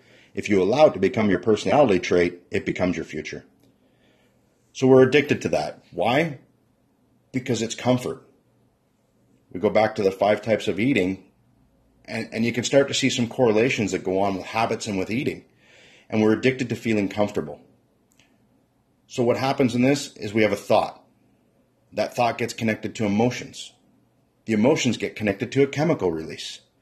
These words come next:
That chemical release gets connected to a memory. Now, it might be a rush of problems, but that's a comfortable place to be.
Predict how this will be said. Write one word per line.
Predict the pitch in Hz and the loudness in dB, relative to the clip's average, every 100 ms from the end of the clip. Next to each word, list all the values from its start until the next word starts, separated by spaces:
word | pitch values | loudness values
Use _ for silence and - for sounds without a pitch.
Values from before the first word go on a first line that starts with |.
| _ _ _ _ _ _ | _ _ _ _ _ _
That | 123 131 | -4 -2
chemical | 135 170 165 | -2 -2 2
release | 131 110 110 113 | 4 4 4 0
gets | - 110 104 | -4 -4 -4
connected | - 104 101 95 | -2 -2 -2 -4
to | - 101 | -2 0
a | |
memory. | 90 95 90 78 - _ _ _ _ _ _ _ _ _ _ _ _ _ _ _ _ _ _ _ | 2 0 0 -4 -12 _ _ _ _ _ _ _ _ _ _ _ _ _ _ _ _ _ _ _
Now, | - 120 92 - _ _ _ _ _ _ _ _ _ _ | -4 -2 -2 -8 _ _ _ _ _ _ _ _ _ _
it | - | 2
might | 123 123 | 2 4
be | 117 | 2
a | |
rush | 107 117 - | 4 2 0
of | 110 | 2
problems, | 156 190 110 110 - - _ _ _ _ | 4 4 2 0 -8 -20 _ _ _ _
but | 120 | -6
that's | 123 135 | -2 -2
a | 131 | -4
comfortable | - - 156 - 123 | -8 -2 -2 0 -2
place | 127 139 139 | 0 2 2
to | - | 0
be. | 117 - - | -2 -4 -8